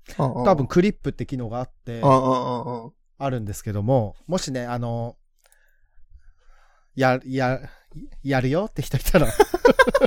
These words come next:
Speaker 2: 下ネタをね、広げてくよっていう人がいたら、ぜひ、
Speaker 1: そうですね。
Speaker 2: お願いします。
Speaker 1: お願いします。
Speaker 2: 切り抜き、はい、自由なんで。
Speaker 1: はーい。というわけで、じゃあ、また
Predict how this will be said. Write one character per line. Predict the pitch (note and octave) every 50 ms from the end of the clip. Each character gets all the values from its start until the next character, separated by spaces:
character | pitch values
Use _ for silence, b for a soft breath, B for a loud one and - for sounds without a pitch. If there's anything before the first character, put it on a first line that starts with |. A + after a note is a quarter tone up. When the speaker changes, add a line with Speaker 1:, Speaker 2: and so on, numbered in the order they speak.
| - B4 - - G4+ - - G4+ - - - - - - B B B B B B B B B B B B B B B
Speaker 2:
下 | - - - C3+ B2 B2
ネ | B2+ B2
タ | - B2 A#2+
を | A#2+ B2+
ね、 | C#3 E3 - _ - - _
広 | - - C#3 C#3+ C#3+
げ | D#3 D#3
て | F3+ D3
く | - E3+
よ | F3 F3 F#3 G#3 A3+ A3
っ |
て | - C#3+
い | B2+
う |
人 | - - C3
が | - G2+
い | G2 -
た | - D3+ D#3
ら、 | D3+ C3
ぜ | A2+ A#2
ひ、 | - - G#2 G2+ F#2+ - - _ _ _ _ _ _ _ _ - - - - - -
Speaker 1:
そ | D#3 - - A#2+ A2
う | G#2+
で | G2
す | F#2+
ね。 | B2+
Speaker 2:
お | C3
願 | C#3
い | D3+
し | - -
ま | - B2+
す。 | B2
Speaker 1:
お | A#2
願 | A2+ A2+ A2
い | A#2+
し | B2 B2+ - -
ま | B2 C3 C3 C3 C3+ C3+ C#3 C#3 C#3+
す。 | C#3+
Speaker 2:
切 | - D3
り | C3 C3+
抜 | C3+ C3+
き、 | - D3
は | B2 B2+ C#3+
い、 | C3
自 | G#2+ - A#2 B2
由 | C3+ D3 D#3+
な | D3+ D3 C3+
ん | B2 A#2
で。 | A2+ G#2+ G#2+ G2+ F#2+ - _
Speaker 1:
は | - - B2+ B2 B2 B2+ B2+ C3 C3 C3+ C3+ C3 C3+
ー | -
い。 | _ _ - - - _ _ -
と | -
い | A2+
う | G#2+ G#2 G#2
わ | G#2 G#2
け | - - A2
で、 | - A#2 G#2+
じ | - A2
ゃ | G#2 G2+ A2 G2+
あ、 | F2+
ま | E2 - -
た | - A2 G#2 - -